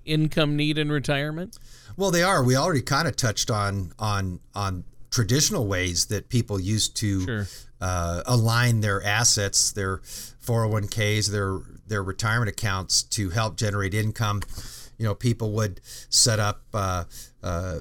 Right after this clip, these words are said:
Speaker 2: maybe set up bond ladders or put money in C Ds and ladder them so a C D comes due every six months or a year, and, and they just, uh, choose to reapply for a new C D at a different interest rate. But,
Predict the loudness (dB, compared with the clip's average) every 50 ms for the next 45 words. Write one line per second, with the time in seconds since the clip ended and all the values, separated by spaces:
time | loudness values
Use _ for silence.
0 | -4 0 2 2 2 4 4 4 4 4 2 2 0 -4 -4 -4 -2 0 0 0
1 | 0 0 -2 -2 0 0 0 0 0 0 0 0 -2 -2 -2 -2 -4 -4 -2 -2
2 | -2 -2 -2 -2 -2 -2 0 0 0 2 2 2 2 2 2 0 0 0 0 0
3 | 0 0 -2 -2 -2 -2 0 0 0 0 0 -2 -2 -2 -2 -2 -2 -2 -2 0
4 | 0 0 0 0 0 0 0 0 0 0 0 -2 -2 -4 -4 -4 -4 -2 0 0
5 | -2 -2 -2 -2 0 0 0 -2 -2 -2 -2 0 0 0 0 0 -2 -4 -4 -4
6 | -4 -2 -2 -2 -2 -2 -2 -2 -2 -2 0 0 0 0 0 0 0 -2 -2 -4
7 | -8 -10 -14 -16 -16 -16 -16 -16 -10 -6 -4 -2 0 2 0 2 2 2 2 2
8 | 2 0 -2 -2 -2 0 0 -2 -4 -6 -12 -18 -18 -18 -18 -10 -4 0 4 4
9 | 4 4 4 0 -2 -2 0 2 2 4 2 2 0 0 0 0 2 0 0 0
10 | -2 -2 -2 0 0 0 2 2 2 2 2 2 2 0 0 0 -2 -2 -2 -2
11 | -2 -2 -2 -2 -2 -2 -2 -2 -4 -4 -4 -2 -2 -2 0 -2 -2 -2 -4 -4
12 | -4